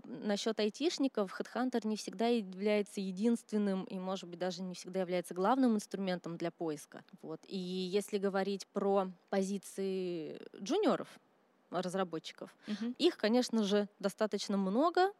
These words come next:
Speaker 1: хоть и не вполне достаточно для удовлетворения потребностей работодателя,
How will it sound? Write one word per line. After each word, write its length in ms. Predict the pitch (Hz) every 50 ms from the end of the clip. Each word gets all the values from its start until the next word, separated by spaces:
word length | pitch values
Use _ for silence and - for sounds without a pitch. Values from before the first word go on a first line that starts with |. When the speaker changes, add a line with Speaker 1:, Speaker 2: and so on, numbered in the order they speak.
| - - - - _ _ _ _ - -
Speaker 1:
хоть 280 | - 233 226 - - - -
и 280 | 233 226 226 - - - _ _ _ _ _ _ _ _ -
не 460 | - - - - 185 190 202 208 202
вполне 400 | - - - 214 214 202 196 190
достаточно 640 | 180 185 185 - - 196 190 - 185 - - 190 180
для 160 | 175 185 180 180
удовлетворения 640 | 185 180 180 185 180 - 190 185 185 170 175 170 165
потребностей 640 | - 180 - 180 175 175 165 170 170 - - 180
работодателя, 760 | 170 165 165 175 - 175 160 165 165 160 - - - - -